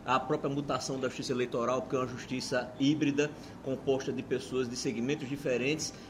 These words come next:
e que há uma renovação a cada novo mandato. Então, a coisa modifica, os pontos de vista modificam, mas a gente sempre tenta, dentro do possível, passar aquele conceito que traga o principal para qualquer candidato e para a sociedade,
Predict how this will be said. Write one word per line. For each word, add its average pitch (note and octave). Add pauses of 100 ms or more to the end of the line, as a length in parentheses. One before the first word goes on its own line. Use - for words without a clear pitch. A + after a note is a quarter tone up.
e D#3+
que B3+
há A#3+
uma A#3
renovação F#3
a D#3+
cada D#3
novo D3+
mandato. C#3+ (340)
Então, C#3
a C#3+
coisa C#3+
modifica, D3
os -
pontos C3
de B2
vista A#2+
modificam, D#3+ (300)
mas G#3+
a G#3
gente A#3
sempre A#3+
tenta, G3
dentro D#3+
do D#3
possível, D#3+
passar D3+
aquele D3
conceito D3
que -
traga D#3+
o F3+
principal D#3
para E3
qualquer C#3
candidato C#3+
e C#3+
para D3
a -
sociedade, B2